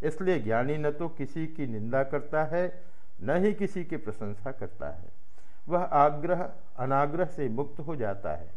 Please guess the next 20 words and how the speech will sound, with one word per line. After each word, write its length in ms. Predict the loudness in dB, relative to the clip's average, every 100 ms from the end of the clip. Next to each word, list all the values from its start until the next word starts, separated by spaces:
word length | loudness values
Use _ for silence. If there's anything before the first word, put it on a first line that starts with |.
| -2 -2 -4 -2 -2 -4 -2
उसके 300 | -2 2 4
चित्त 340 | 4 2 0 0
में 300 | 2 2 2
कोई 300 | 2 2 2 0
हलचल 340 | 0 0 0
नहीं 320 | 0 0 0
रहती, 360 | 0 0 -2 -2 -2 -2 -2 -2 -2
वह 140 | -2 -2
पूर्णतया 720 | 0 0 0 0 0 2 0
शांत 580 | -2 -2 -2 -2 -2 -2
हो 160 | -2
जाता 360 | -2 -2 -2 -2
है। 200 | -2 -2 -4 -2 -4 -4 -4 -2 0
इस 180 | 0
कारण 400 | 2 2 2 0 -2 -2 -2
वह 140 | -2 0
पूरी 220 | 2 2 2
तरह 280 | 0 0
सुखी, 680 | 0 -2 -2 0 0 0 -2 -2 -2 -2 -2
शांत 480 | 2 2 2 0 -2